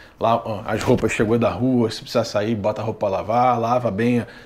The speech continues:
tudo que você comprar e tudo que você trouxer pra dentro da sua casa, lava, é, com, com água, detergente, né? E com água e sabão. Toma cuidado, usa máscara. A máscara é importante porque a máscara protege mais terceiros do que você, então você tem que usar e todo mundo tem que usar a máscara,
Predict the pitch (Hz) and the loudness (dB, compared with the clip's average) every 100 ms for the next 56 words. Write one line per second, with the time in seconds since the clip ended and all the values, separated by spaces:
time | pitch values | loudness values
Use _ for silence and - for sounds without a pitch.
0 | - 139 131 120 120 120 117 113 113 110 | -6 -4 -2 -2 0 0 0 -2 0 0
1 | 117 120 117 120 113 113 - 107 110 107 | 2 0 -4 -4 -4 -2 -2 -2 -2 -4
2 | 101 117 98 - 110 107 101 92 101 117 | -4 -2 -2 0 0 0 -2 -2 -2 0
3 | 120 127 120 123 - - - _ - 95 | 0 0 -2 -2 -16 -20 -20 _ -10 -8
4 | 98 90 82 95 90 - 110 117 110 107 | -6 -8 -10 -12 -12 -2 2 2 0 -2
5 | 98 92 95 120 127 120 - 127 - - | -6 -4 0 2 2 0 -6 -12 -16 -20
6 | - 92 104 - - - 101 101 101 98 | -10 -6 -6 -8 -18 -14 -8 -4 -4 -4
7 | 95 92 - 101 101 104 104 92 107 123 | -6 -8 -8 -4 -4 0 0 0 2 2
8 | 123 123 - - - 123 120 127 104 110 | 2 -2 -8 -20 -4 2 2 2 4 6
9 | 127 127 120 113 120 107 107 131 139 - | 6 6 4 2 0 0 2 4 2 2
10 | 131 123 123 - - 110 110 - 127 131 | 2 2 -2 -18 -6 -2 0 0 2 2
11 | 123 - 131 135 131 - - 117 120 120 | 2 -2 0 0 -2 -6 -4 -2 -2 0
12 | 120 123 117 123 127 120 113 117 113 - | 0 2 2 2 2 0 2 0 -2 -2
13 | 120 - - 139 147 127 117 113 104 - | -2 -2 -2 2 2 0 0 0 0 -2
14 | 131 143 143 120 120 139 123 120 110 107 | 0 2 2 -2 -4 -2 -2 -2 -2 0
15 | 117 123 123 165 170 147 147 127 202 120 | 2 2 4 6 6 6 6 4 2 0
16 | 107 107 104 98 117 127 135 | 0 0 -2 -2 -2 -2 -4